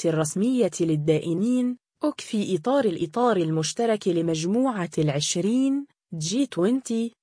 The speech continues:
وهي خطوة تأتي امتدادا لمذكرة التفاهم الموقعة في جويلية ألفين وخمسة وعشرون. لا شك أن إثيوبيا أبرمت صفقة جيدة، إذ ستمكن الخزينة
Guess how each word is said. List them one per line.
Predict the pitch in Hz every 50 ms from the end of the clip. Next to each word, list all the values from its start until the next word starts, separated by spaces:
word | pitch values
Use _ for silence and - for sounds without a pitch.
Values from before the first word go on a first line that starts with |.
| _ _ 208
وهي | 202 196 196 220 214 208
خطوة | - - 277 269 - - 208 180 156 - 175 170 160 156
تأتي | - - - - - 170 160 160
امتدادا | 156 151 - 160 156 165 220 254 214 214 208
لمذكرة | 202 185 165 165 160 156 151 160 156 - - - 262 254 247 233 220 - -
التفاهم | 160 151 - - 160 151 - 247 247 254 233 226 185 170
الموقعة | 160 156 160 156 151 147 151 - - 233 226 226 214 - - 190
في | 185 - - 190 160
جويلية | 156 170 170 170 175 185 247 254 240 220 175 160 -
ألفين | - - 165 156 151 - - 233 247 240 208 170
وخمسة | 156 147 147 - - 269 269 247 - 226 214 - 226
وعشرون. | 214 202 196 180 175 175 170 - - - 226 254 247 175 151 143 139 139 - _ _ _ _ _ _ _ -
لا | 202 208 208 208 202
شك | 196 - 294 330 - -
أن | 214 - - 180 180 185
إثيوبيا | 180 - 175 - - - 180 190 247 262 214 202 196 175 165 - - 247
أبرمت | 226 208 202 190 175 165 160 151 156
صفقة | - - 254 254 - - 214 202 - 175 160
جيدة، | 160 156 165 165 165 180 233 254 214 240 247 240 - _ _ _ - -
إذ | 190 160 147 -
ستمكن | - - 180 175 - 269 277 - _ - - 202 185
الخزينة | 175 165 160 - - 165 151 151 226 269 277 254 202 170